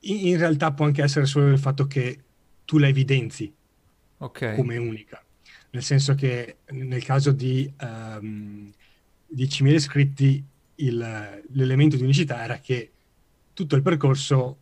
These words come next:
Speaker 1: ruota attorno alla lista email. Di fatto
Speaker 2: Sì.
Speaker 1: ogni corso, eh, che insegna a creare un, un proprio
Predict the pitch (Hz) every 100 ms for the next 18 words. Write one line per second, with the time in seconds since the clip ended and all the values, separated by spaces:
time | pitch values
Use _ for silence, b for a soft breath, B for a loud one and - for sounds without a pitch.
0 | - 131 143 139 139 139 135 123 123 127
1 | - 135 120 120 - 127 110 107 95 90
2 | - _ _ _ b b b _ _ _
3 | _ _ 131 131 180 170 - 143 139 120
4 | 107 _ _ 175 185 165 139 - - 139
5 | 123 - - 127 117 - _ _ _ _
6 | - 113 107 113 113 - 117 104 117 127
7 | 113 - 143 123 127 - 127 131 117 -
8 | 135 110 107 107 107 107 107 - 127 135
9 | 120